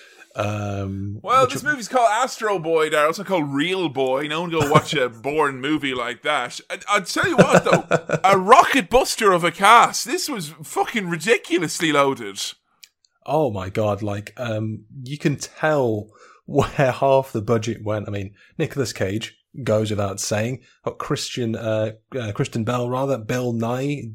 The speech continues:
Speaker 1: who's doubling up. Bill Nighy's got two roles in this, Greedy Bill.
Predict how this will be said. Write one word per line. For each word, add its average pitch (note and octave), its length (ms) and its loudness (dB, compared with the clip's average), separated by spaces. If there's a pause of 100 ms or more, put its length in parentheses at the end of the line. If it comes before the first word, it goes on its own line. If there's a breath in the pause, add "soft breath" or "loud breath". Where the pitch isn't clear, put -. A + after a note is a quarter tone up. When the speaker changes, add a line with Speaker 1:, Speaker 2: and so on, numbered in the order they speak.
(100)
Speaker 1:
who's A2+ 220 -4
doubling D3+ 400 4
up. B2 260 -2
Bill E3 160 4
Nighy's C#3+ 260 2
got A2+ 200 -6
two F3+ 320 0
roles G#2 360 -4
in G2+ 220 -8
this, B2 260 -4
Greedy A2+ 520 -4
Bill. A#2 320 -2